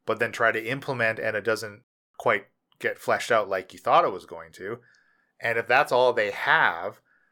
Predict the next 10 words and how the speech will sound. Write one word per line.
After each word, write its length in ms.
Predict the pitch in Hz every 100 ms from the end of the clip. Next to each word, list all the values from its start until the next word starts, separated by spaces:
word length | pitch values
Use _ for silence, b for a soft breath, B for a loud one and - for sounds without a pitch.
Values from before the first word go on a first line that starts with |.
| _ _ _ _
then 160 | 120 113
they 140 | 113
fall 240 | - 110 101
flat 300 | - 214 156
again. 400 | 95 90 92 117 123
Um, 440 | 107 104 98 95 _ _ _ _ _
now, 200 | 135 117
obviously, 880 | 120 139 139 127 - 120 113 107 - _ _ _ _ _ _ -
uh, 340 | 110 - 120
a, 60 | -